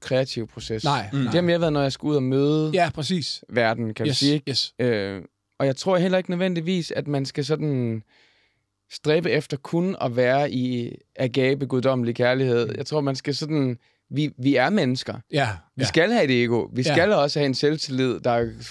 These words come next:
Speaker 1: svinger i, øh, i styrke. Altså,
Speaker 2: <laughs>
Speaker 1: så på en eller anden måde, så, så er det måske noget med sådan, i hvert fald bare at blive bevidst om,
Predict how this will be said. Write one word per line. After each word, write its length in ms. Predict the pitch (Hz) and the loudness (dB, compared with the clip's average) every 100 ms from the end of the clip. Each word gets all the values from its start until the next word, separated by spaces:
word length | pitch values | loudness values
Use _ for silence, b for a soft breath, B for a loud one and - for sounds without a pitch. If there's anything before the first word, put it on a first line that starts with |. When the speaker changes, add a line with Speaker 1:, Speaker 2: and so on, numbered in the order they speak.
| - - | -16 -14
Speaker 1:
svinger 440 | - 143 156 151 | -2 0 2 2
i, 260 | 120 120 117 | 2 2 2
øh, 340 | 113 110 110 110 b b b b | 4 2 2 -2 b b b b
i 80 | 123 | -12
styrke. 640 | - 143 175 170 156 - | -2 2 2 0 -4 -2
Altså, 420 | 135 131 120 117 131 - | -2 0 0 0 -2 2
Speaker 2:
<laughs> 220 | 165 113 104 | 2 2 -2
Speaker 1:
så 80 | 160 | -2
på 120 | 139 | 2
en 20 | 175 | 0
eller 100 | 175 | 2
anden 80 | 170 | 0
måde, 180 | 170 175 | 0 0
så, 200 | 185 165 | -2 0
så 120 | 190 | 0
er 40 | |
det 80 | 180 | 0
måske 280 | 170 - 180 | -2 -2 -2
noget 180 | 175 180 | 0 0
med 160 | 170 | -2
sådan, 440 | 160 165 135 135 - _ | -4 -6 -6 -6 -12 _
i 60 | - | -2
hvert 180 | 160 156 | 0 2
fald 180 | 147 | 0
bare 120 | 131 131 | 0 -2
at 80 | |
blive 160 | 127 123 | -2 -2
bevidst 460 | 131 127 208 - 120 | 0 2 0 0 -4
om, 180 | 107 | -4